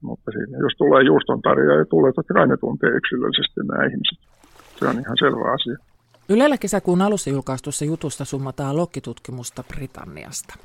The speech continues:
Speaker 2: Rantakaupunki Brighton vaikuttaa olevan maan lokkipääkaupunki. Sieltä on tutkimusta enemmänkin. Brightonissa on tutkittu sekä rannan harmaalokkeja,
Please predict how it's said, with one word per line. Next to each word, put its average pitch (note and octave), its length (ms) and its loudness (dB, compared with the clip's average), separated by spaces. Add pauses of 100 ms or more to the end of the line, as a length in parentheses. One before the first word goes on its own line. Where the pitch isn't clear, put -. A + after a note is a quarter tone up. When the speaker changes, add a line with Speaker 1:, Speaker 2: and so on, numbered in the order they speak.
(200)
Speaker 2:
Rantakaupunki F#3 600 0
Brighton F#3+ 600 4
vaikuttaa C3 480 -8
olevan C3 260 -4
maan B2+ 280 -8
lokkipääkaupunki. - 960 -12
Sieltä D#3+ 300 -2
on E3+ 80 0
tutkimusta E3 580 -2
enemmänkin. - 680 -12 (800)
Brightonissa C4+ 500 2
on E3 60 0
tutkittu F3 400 -2
sekä C#3+ 220 -4
rannan E3+ 440 0
harmaalokkeja, E3 920 -4